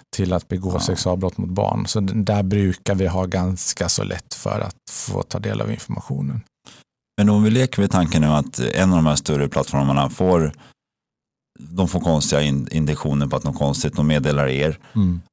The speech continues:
Speaker 2: Och hur börjar ert arbete där? Är det att ni står med en kikare och tittar in, eller följer ni deras datatrafik, eller hur funkar det?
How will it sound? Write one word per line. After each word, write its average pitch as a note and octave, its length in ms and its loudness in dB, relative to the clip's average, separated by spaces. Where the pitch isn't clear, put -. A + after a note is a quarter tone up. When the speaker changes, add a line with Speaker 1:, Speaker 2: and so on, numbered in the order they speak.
Speaker 2:
Och F2 80 0
hur G2 140 2
börjar F#2+ 480 4
ert F#2+ 140 2
arbete E2 340 2
där? F#2+ 240 2
Är E2 100 2
det E2+ 80 6
att D#2 80 0
ni D2 300 2
står D2+ 240 -2
med D2 120 2
en C#2+ 40 0
kikare E2 340 0
och D#2 60 0
tittar D#2 220 0
in, F2+ 200 4
eller D2 160 2
följer D2 360 0
ni C#2+ 120 2
deras C#2 280 0
datatrafik, C#2+ 1040 -2
eller B1+ 220 -2
hur E2 80 -4
funkar D#2 340 0
det? - 120 -4